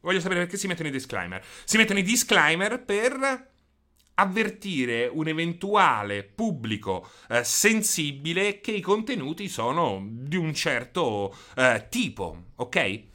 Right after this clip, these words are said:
Quindi bisogna mettere il disclaimers, perché se, eh, c'è un contenuto che non rispetta alcune cose che oggi vanno rispettate a tutti i costi, eh, quello potrebbe offendere le persone.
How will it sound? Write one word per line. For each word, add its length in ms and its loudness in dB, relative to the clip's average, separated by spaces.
Quindi 1600 0
bisogna 340 -4
mettere 240 0
il 40 -4
disclaimers, 640 -4
perché 320 -6
se, 440 4
eh, 440 0
c'è 200 2
un 160 0
contenuto 720 0
che 180 2
non 260 0
rispetta 920 2
alcune 440 0
cose 440 6
che 120 -4
oggi 280 2
vanno 240 2
rispettate 420 -4
a 40 -6
tutti 180 -8
i 20 -12
costi, 500 -4
eh, 260 -4
quello 280 -2
potrebbe 460 -4
offendere 520 2
le 80 -2
persone. 560 -10